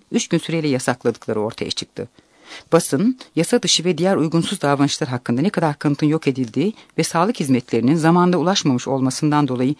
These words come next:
kaç kişinin öldüğü konusunda sorular sordu. Ama bu sorular hiçbir zaman yanıtlanmadı. İstila hakkındaki gerçeklerin birçoğunu hiçbir zaman öğrenemeyeceğiz.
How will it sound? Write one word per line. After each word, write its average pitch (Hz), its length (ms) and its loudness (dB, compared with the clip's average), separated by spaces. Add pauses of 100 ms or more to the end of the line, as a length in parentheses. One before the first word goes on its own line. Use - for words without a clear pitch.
(360)
kaç - 220 -4
kişinin 151 300 2
öldüğü 135 260 0
konusunda 143 400 -2
sorular 147 380 0
sordu. 120 440 -4 (960)
Ama 170 180 2
bu 214 60 0
sorular 135 460 0 (100)
hiçbir 254 240 0
zaman 135 220 0
yanıtlanmadı. 117 720 0 (800)
İstila 254 380 2
hakkındaki 147 460 0
gerçeklerin 156 580 0
birçoğunu 175 540 0 (240)
hiçbir - 280 -2
zaman 143 220 2
öğrenemeyeceğiz. 113 640 -2